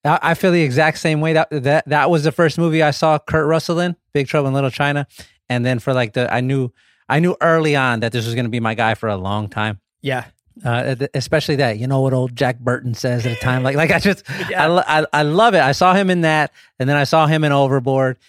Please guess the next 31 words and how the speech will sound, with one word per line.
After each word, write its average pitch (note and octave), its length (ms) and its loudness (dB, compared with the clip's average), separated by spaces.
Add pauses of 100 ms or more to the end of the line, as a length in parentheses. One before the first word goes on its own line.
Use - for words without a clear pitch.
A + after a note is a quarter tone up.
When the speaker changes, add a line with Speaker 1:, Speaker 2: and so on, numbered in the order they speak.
(140)
Speaker 1:
and B2+ 100 -2
then C3 80 0
I C3 60 2
saw C#3+ 200 2
him C3+ 160 0
in B2 120 -2
Tango B2+ 340 0
and A#2+ 140 -2
Cash. G#2 520 -2 (320)
And, A2 440 -4
and A2+ 200 -6
this C#3 160 -2
was D#3+ 140 -2
like, C3 260 -2 (640)
I D3+ 60 2
didn't F#3 220 0
watch D#3 260 0
these D3 160 -4
movies D3 220 -2
when C#3 100 -2
they B2+ 120 0
first C3+ 280 -4
came B2 200 -4
out. B2+ 180 -2
I, A#2 160 -2
I, G#2 200 -6
it - 120 -8
was A2+ 180 -6
like, G#2+ 180 -6 (460)
you A#2+ 120 -10
know F#2 160 -10